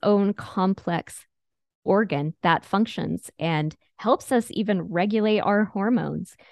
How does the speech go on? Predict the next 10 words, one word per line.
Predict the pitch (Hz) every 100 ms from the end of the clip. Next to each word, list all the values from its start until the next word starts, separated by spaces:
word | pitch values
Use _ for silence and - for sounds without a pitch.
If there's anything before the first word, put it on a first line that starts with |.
| _ -
We | 220 233
have, | 233 208 196 190 - _ _ _ _
uh, | 190 170 165 - -
enzymes | 254 339 233 180 165 -
in | 185
our | 165 165
skin | - - 151 139 214 277 _ - -
called | - 185 175
estrogen | - 202 - 196 190
sulfotransferase | 190 - 180 185 175 180 - 180 180 - - 160 156 160